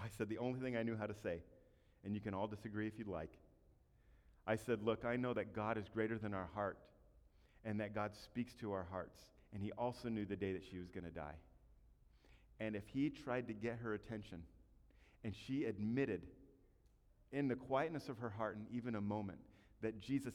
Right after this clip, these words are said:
is the Son of God, and that he died on the cross and rose again, then she's saved." And I don't know, John, if that happened in the quietness of her heart right before she, she passed. I have no idea.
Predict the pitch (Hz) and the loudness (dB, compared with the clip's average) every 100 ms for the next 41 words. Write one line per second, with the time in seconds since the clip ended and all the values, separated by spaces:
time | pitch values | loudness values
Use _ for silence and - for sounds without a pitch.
0 | - 131 107 104 - 104 92 98 78 73 | -2 -2 -2 -6 -6 -6 -6 -6 -6 -8
1 | - - - - - - - - - - | -14 -20 -20 -20 -20 -20 -20 -20 -20 -16
2 | - 117 104 95 107 101 104 107 107 101 | -2 0 0 0 -4 -4 0 0 0 -4
3 | 98 98 90 - 95 92 92 87 64 90 | -6 -6 -6 -6 -4 -4 -6 -12 -12 -14
4 | - - - - - - - - - - | -20 -20 -20 -20 -20 -20 -20 -20 -20 -20
5 | - - - 120 147 - 185 139 - - | -20 -16 -8 -8 -8 -10 -8 -10 -12 -20
6 | - - _ - - - - 123 107 147 | -20 -20 _ -20 -20 -20 -4 -2 0 -2
7 | 220 190 190 240 175 92 - - - 135 | 0 2 6 6 6 4 -2 -16 0 4
8 | 107 110 - - - - - - - - | 4 2 -2 -12 -20 -20 -20 -20 -8 0
9 | 135 175 170 190 180 151 135 135 160 165 | 6 6 8 4 4 4 4 4 4 4
10 | 147 135 139 135 127 135 135 - 127 123 | 2 2 4 4 4 2 0 -2 0 0
11 | - - - - - - - 131 110 71 | -4 -16 -20 -20 -20 -20 -4 -2 0 -2
12 | - - 131 156 170 160 190 226 226 214 | -4 -4 0 4 4 4 4 4 2 2
13 | 190 | -2